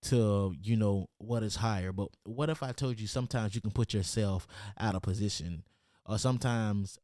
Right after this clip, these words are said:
um, you don't even realize that you're in a position and, and, and, and, it's,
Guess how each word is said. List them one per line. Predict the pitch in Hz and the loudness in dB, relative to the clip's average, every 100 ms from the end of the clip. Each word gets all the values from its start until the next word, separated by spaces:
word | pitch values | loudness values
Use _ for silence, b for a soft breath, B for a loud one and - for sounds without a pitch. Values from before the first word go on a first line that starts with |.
| - | -8
um, | 107 101 95 90 87 | -4 -2 -2 -4 -6
you | 110 | -2
don't | 123 120 | 0 2
even | 110 107 | 0 0
realize | 117 113 104 104 | 0 0 -2 -4
that | 95 104 | -4 -4
you're | 82 | -2
in | 120 | -2
a | 117 | 0
position | 110 92 104 - 90 90 b b b - | -2 0 -2 -2 -2 -4 b b b -4
and, | 107 101 92 87 - | 0 0 0 -2 -6
and, | 98 98 92 85 | -4 -2 -2 -4
and, | 98 98 95 | -4 -4 -4
and, | - 101 | -4 -4
it's, | 101 | -4